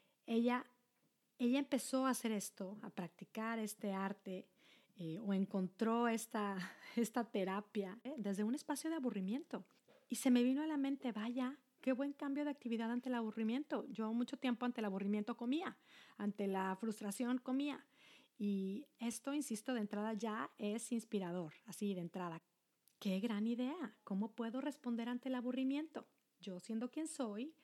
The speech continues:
hoy ante el estrés, ante la ansiedad, ante la incertidumbre, ante lo que sea, si he comido de más y he descubierto que eso no me sirve tanto,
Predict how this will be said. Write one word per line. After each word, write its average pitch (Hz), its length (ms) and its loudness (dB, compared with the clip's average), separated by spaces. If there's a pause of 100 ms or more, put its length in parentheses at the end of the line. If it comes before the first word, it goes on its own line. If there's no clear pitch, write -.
(180)
hoy 196 300 0
ante 247 180 0
el 285 60 0
estrés, 285 520 -4
ante 214 200 -4
la 202 80 0
ansiedad, 247 560 0
ante 254 200 0
la 208 100 2
incertidumbre, 247 640 0
ante 247 200 0
lo 175 160 -2
que 185 120 -10
sea, 226 360 -6 (440)
si - 240 -4
he 160 80 -4
comido 247 340 0
de 302 80 -2
más 254 380 -2 (240)
y 185 100 -2
he 180 60 0
descubierto 254 720 0 (400)
que 180 240 -2
eso 202 180 -4
no 160 120 -4
me 185 100 -2
sirve 247 320 -2
tanto, 285 520 -2